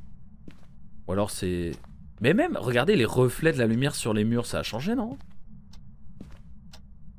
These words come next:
Je sais pas. C'est, c'est peut-être moi. Euh, alors, faut qu'on trouve des cookies. On n'a pas le tarot. On voit mieux ?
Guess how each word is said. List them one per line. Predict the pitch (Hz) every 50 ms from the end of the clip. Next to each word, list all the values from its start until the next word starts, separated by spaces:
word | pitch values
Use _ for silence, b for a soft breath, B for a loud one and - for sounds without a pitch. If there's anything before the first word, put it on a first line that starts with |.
| - - - - - - - -
Je | -
sais | -
pas. | - - - 62 - - - - - - - - - - - - - - - - - - - - - - - - - - - - - - - - - - - - - -
C'est, | 92
c'est | - - 90
peut-être | - 104 95 -
moi. | 92 85 82 87 101 - - - 98
Euh, | 101 104 101 101 101 98 98 95 95 95 98 98 -
alors, | - 123 110 87 - - - - - - -
faut | -
qu'on | - 131 131
trouve | - - - 190 160
des | 170 170
cookies. | - - 165 147 - - - 165 180 196 220 247 302 - - - - - - - - - - - - - - - -
On | 104
n'a | 117 117
pas | - 170
le | 170 160
tarot. | - - 151 143 139 139 147 180 240 - - - - - - - - - - - - - - - - - - - - - - - - - - - - - - - - - - - - - - - - - - - - - - - - - - - - - -
On | 120 123
voit | 113 120 139 139
mieux ? | 147 160 208 294 339 269 -